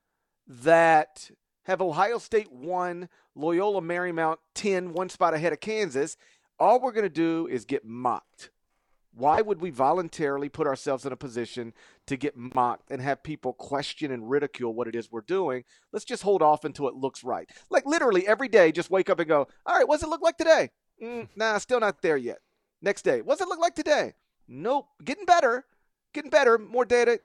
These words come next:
getting better. But let's just hold off and, okay, now this looks, this looks pretty close to what, you know, maybe it ought to be. Let's release the net for the first time." To release it on Monday the, with the way it looked, I, that was a terrible decision.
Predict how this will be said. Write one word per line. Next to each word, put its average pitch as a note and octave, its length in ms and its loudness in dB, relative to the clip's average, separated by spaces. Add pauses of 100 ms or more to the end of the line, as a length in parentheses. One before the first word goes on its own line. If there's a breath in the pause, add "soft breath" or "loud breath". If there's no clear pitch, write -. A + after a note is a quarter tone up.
getting A3+ 200 -8
better. G#3 360 0 (440)
But - 180 -2
let's C4 140 0
just C4 180 -8
hold C#4+ 200 2
off G#3 300 4
and, A3 260 -2 (220 soft breath)
okay, G#3+ 440 2 (640)
now A3+ 380 -8 (240)
this C4+ 220 -12
looks, - 380 -8
this C4+ 180 -16
looks B3 140 -14
pretty B3+ 240 -14
close B3 300 -10
to C4+ 100 -18
what, A#3 240 -8 (680)
you A#3+ 120 -14
know, A#3+ 40 -8
maybe A#3 300 -2
it A#3+ 60 4
ought B3 160 4
to B3+ 60 2
be. B3+ 340 -8 (300)
Let's A3+ 200 -2
release G#3+ 380 0
the G3+ 140 2
net F#3 260 0
for F#3 80 -6
the D3+ 80 -4
first D3+ 260 -2
time." C#3+ 180 2
To G3+ 120 0
release G#3 340 2
it A#3+ 80 4
on F3+ 120 4
Monday F3 260 2
the, E3+ 80 -2
with C#3+ 160 -6
the C#3+ 80 -4
way E3 160 6
it D3 80 2
looked, F#3+ 320 0 (280)
I, C#3+ 140 -6
that G#3 220 4
was C#3 160 -2
a A#2 120 -2 (180)
terrible D#3 480 0
decision. G2+ 420 -14